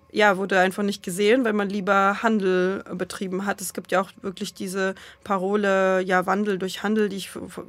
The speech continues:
für absurd halte, weil man ja eigentlich autokratische, diktatorische Regime damit finanziert, <laughs> wenn man Putins Gas kauft. Und ich meine, jetzt, äh, wurde gesagt, dass man eine, also eine Milliarde,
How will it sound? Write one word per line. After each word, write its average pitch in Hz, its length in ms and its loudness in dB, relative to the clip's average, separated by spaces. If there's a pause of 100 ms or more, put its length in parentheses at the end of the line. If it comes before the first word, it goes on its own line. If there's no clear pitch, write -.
für - 220 -2
absurd 185 460 0
halte, 202 280 -2
weil 190 80 -2
man 185 180 0
ja 190 100 -2
eigentlich 214 320 -4
autokratische, 196 920 -4
diktatorische 202 800 -6
Regime 202 360 -2
damit 190 280 -6
finanziert, 202 600 -4 (160)
<laughs> - 160 -20
wenn 269 100 2
man 302 180 8
Putins 285 440 2
Gas 220 360 4
kauft. 226 360 2
Und 208 80 -2
ich 214 140 -6
meine, 220 360 2 (320)
jetzt, - 320 -2
äh, 190 260 -2
wurde 202 200 -4
gesagt, 202 380 0
dass - 140 -8
man 196 240 -2
eine, 190 400 -2 (240)
also 190 180 -4
eine 190 80 0
Milliarde, 208 920 4